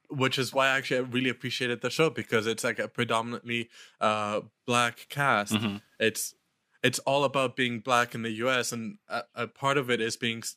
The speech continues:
Speaker 1: uh, successfully and black in the U S versus being unsuccessfully black in the U S, and how you're perceived. And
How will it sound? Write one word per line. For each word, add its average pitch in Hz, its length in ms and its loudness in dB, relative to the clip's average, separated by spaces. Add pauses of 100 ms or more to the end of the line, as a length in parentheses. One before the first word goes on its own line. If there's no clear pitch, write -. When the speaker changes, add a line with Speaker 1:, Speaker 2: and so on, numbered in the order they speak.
Speaker 1:
uh, 107 220 -4
successfully 120 1040 -2
and 139 280 -2
black 127 520 -2
in 117 180 -6
the 113 80 -2 (160)
U 117 100 -2
S 107 300 -2 (360)
versus 120 360 0
being 117 340 0
unsuccessfully 117 840 -2
black 104 360 -2
in 104 100 -8
the 101 100 -6
U 101 180 -4
S, 98 180 0
and 107 180 -8
how 123 340 -2 (120)
you're 120 220 -4
perceived. 117 680 -4
And 101 200 -4